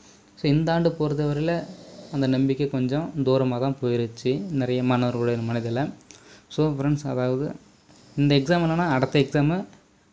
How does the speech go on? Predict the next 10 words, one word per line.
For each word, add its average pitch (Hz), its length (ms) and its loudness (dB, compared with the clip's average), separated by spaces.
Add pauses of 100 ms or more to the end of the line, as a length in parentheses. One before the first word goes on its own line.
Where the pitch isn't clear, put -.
(120)
வேற 131 200 2 (220)
எக்ஸாமுக்கு 135 580 2
படிங்க. 120 320 0 (440)
So, 185 300 -2
முயற்சியை 160 460 2
வந்து 143 200 0
கைவிடாதீங்க. 127 640 2
தொடர்ந்து 151 380 0
உங்களுடைய 123 280 0
முயற்சியை, 127 480 0